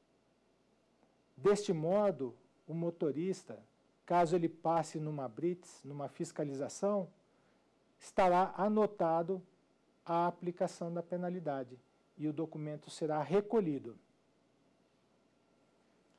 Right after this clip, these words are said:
Em alguns estados, considera-se que o condutor estará sujeito, quando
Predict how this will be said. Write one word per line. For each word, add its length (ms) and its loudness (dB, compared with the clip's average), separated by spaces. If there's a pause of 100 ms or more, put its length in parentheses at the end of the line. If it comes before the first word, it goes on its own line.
(1160)
Em 60 0
alguns 360 4
estados, 760 2 (540)
considera-se 960 0 (380)
que 120 -4
o 60 0
condutor 720 -2 (180)
estará 440 -2
sujeito, 680 -6 (560)
quando 520 -4